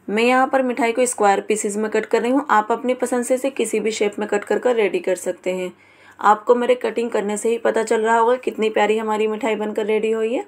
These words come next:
मैं आपको इसे पास से दिखाती हूँ कितने अच्छे से हमारी मिठाई सेट हुई है। देखने में कितनी ज़्यादा खूबसूरत हमारी मिठाई लग रही है। जितनी ज़्यादा ये देखने में अच्छी है उससे कहीं ज़्यादा ये खाने में टेस्टी है। तो आप इसे एक बार ज़रूर बनाकर ट्राई करें।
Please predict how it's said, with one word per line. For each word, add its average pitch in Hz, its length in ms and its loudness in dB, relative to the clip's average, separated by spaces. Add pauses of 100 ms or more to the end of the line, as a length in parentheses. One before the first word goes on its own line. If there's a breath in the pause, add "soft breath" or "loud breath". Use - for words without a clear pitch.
(480 loud breath)
मैं 208 120 2
आपको 214 260 2
इसे 233 200 4
पास 208 260 4
से 214 120 -2
दिखाती 208 400 -4
हूँ 254 100 2
कितने 233 320 -2
अच्छे 214 220 -2
से 214 120 -4
हमारी 202 320 0
मिठाई 190 280 -2
सेट 185 300 -2
हुई 180 180 0
है। 185 120 0 (420 loud breath)
देखने 220 380 4
में 240 140 -2
कितनी 226 300 0
ज़्यादा 208 280 2
खूबसूरत 208 540 0
हमारी 214 260 0
मिठाई 214 260 0
लग 214 140 2
रही 220 160 2
है। 247 60 2
जितनी 220 300 -2
ज़्यादा 240 240 2
ये 247 80 2
देखने 208 380 0
में 233 100 0
अच्छी 240 280 -2
है 247 80 2
उससे 233 320 0
कहीं 233 300 0
ज़्यादा 214 280 0
ये 240 100 2
खाने 196 360 -2
में 180 120 -2
टेस्टी 185 440 0
है। 185 120 0 (440 loud breath)
तो 220 60 6
आप 233 180 6
इसे 247 180 0
एक 226 140 -2
बार 226 160 0
ज़रूर 196 320 0
बनाकर 185 340 -4
ट्राई 180 240 0
करें। 185 260 -4